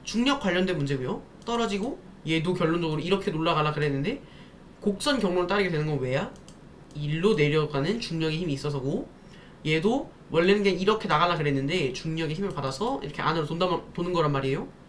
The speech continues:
어, 이런 거야. 그래서 정답은 오 번입니다. 자, 이십 번. 어, 문제가 굉장히 길어요.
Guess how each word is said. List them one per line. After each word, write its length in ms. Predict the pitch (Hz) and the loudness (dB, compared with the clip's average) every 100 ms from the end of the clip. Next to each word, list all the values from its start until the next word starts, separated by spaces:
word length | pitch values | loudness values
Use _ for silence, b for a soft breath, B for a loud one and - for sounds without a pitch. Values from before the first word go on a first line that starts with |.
| - - - - - - - - - - - - - - - - - - | -20 -20 -20 -20 -20 -20 -20 -20 -20 -20 -20 -20 -20 -20 -20 -20 -16 -2
어, 100 | 147 | 0
이런 180 | 175 185 | 2 4
거야. 220 | 139 135 | 2 2
그래서 240 | 143 139 | 0 -2
정답은 440 | 147 139 139 151 - | -2 0 0 0 0
오 120 | 139 | 0
번입니다. 600 | 139 127 127 120 117 226 - - - - - - - - B B B B B B B B - | 0 -2 -4 -6 -6 -8 -10 -18 -20 -20 -20 -20 -20 -20 B B B B B B B B -6
자, 80 | |
이십 300 | 143 226 269 | -2 0 2
번. 120 | 214 175 | 6 6
어, 440 | 151 185 220 185 | 8 6 8 6
문제가 300 | 147 190 208 | 6 2 0
굉장히 420 | - 202 220 240 160 | 0 -2 0 -2 -2
길어요. 560 | - 196 170 135 220 | -2 0 2 2 0